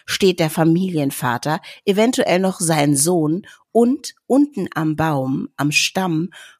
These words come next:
hocken die Frauen der Familie. Sie sind geknebelt, also mit nem, mit so einem Tape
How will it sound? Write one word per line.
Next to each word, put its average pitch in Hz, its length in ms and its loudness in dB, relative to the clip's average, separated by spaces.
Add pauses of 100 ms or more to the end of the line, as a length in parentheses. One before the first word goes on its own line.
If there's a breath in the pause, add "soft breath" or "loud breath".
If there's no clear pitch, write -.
(200)
hocken 202 560 0
die 175 140 -2
Frauen 156 520 2
der 143 140 0
Familie. 139 600 -4 (280 loud breath)
Sie 165 160 0
sind 185 400 -2
geknebelt, 220 1040 0 (420 loud breath)
also 156 280 -2
mit 147 180 0
nem, 143 380 0 (160)
mit 151 160 -4
so 156 80 -2
einem 135 260 -2
Tape 196 360 0